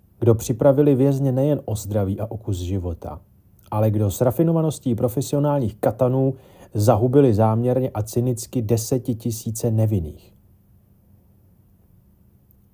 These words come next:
To, co bylo skutečností, bude se na mnoha místech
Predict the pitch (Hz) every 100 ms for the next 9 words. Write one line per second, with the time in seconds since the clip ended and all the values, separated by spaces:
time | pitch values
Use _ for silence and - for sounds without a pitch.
0 | _ - 165 - - - 107 131 110 -
1 | 127 127 - 107 - - 87 82 _ -
2 | - - - 120 127 - 117 127 139 123
3 | 117 117 - 139 - -